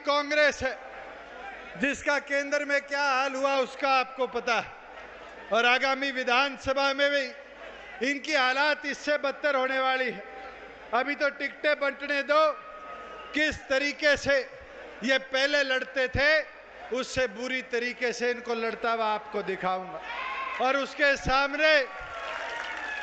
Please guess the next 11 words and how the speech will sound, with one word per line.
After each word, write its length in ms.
जहां 260
दूसरे 500
दल 220
की 200
बात 360
है, 140
<coughs> 20
साथियों, 560
कांग्रेस 540
के 180
सामने 600